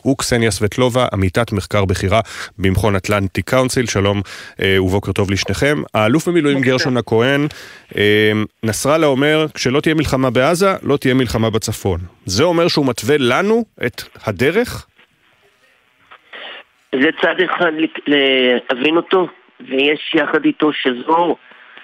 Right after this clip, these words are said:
Speaker 3: האיום שאומר, "אני קובע שאתם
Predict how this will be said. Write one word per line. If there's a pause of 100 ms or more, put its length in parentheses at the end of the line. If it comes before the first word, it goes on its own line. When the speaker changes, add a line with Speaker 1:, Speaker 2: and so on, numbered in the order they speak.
(360)
Speaker 3:
האיום (200)
שאומר, (1000)
"אני
קובע (680)
שאתם